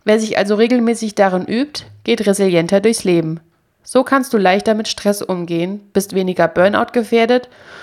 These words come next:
und auch mental ausgeglichener, weil du dich weniger mit negativem Bullshit belastest. Es lohnt sich also auf alle Fälle dran zu bleiben, jeden Tag aufs Neue.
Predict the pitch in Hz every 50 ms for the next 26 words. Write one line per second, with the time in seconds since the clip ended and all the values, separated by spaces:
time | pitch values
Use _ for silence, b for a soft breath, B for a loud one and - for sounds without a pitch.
0 | B B B B 254 247 233 - 233 240 226 214 208 196 - - 208 226 226 -
1 | 196 196 - - 190 - - 180 180 175 180 185 185 180 170 175 185 190 180 185
2 | 170 175 165 - - 190 202 214 240 226 - 247 240 233 240 233 196 175 180 175
3 | 185 185 - 220 214 233 226 233 240 220 - - 185 - - 160 160 165 165 165
4 | - - 175 165 - - - b b b b b b b b b - - 202 -
5 | - 285 311 311 294 285 247 - - 202 214 208 220 196 196 - - 233 262 277
6 | 294 294 - 240 233 247 247 - - 233 226 220 - 208 - _ _ _ _ _
7 | - 175 180 170 165 165 165 160 - - _ _ - 185 190 214 233 262 302 294
8 | - - - 208 196 190 196 - - 226 240 233 - 185 170 156 156 151 156 165
9 | 175